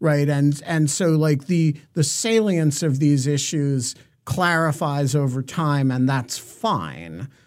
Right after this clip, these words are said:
Um, another thing you might say is, well, um, uh,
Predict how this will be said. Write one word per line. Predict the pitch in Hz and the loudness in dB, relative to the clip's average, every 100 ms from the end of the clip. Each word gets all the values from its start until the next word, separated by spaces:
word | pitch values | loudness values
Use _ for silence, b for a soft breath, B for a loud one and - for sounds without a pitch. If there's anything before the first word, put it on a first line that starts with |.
| b b _ 170 | b b _ -2
Um, | 151 147 143 143 B B _ - | 0 2 0 -2 B B _ -2
another | 175 196 233 220 | 2 4 4 0
thing | - 175 165 | 0 2 4
you | 151 | 4
might | 147 139 143 | 2 0 -4
say | - - 139 135 131 139 135 | -6 -2 0 0 -2 -4 -4
is, | 156 139 135 135 131 - - | -4 -2 -2 -2 -4 -6 -4
well, | 151 165 165 160 160 - - _ _ _ _ _ _ _ _ _ _ _ - - - | 0 2 2 0 -2 -8 -18 _ _ _ _ _ _ _ _ _ _ _ -20 -20 -2
um, | 147 139 131 135 123 - b b b _ _ - | 0 2 2 0 -2 -6 b b b _ _ -2
uh, | 139 123 123 123 | 0 0 -2 -4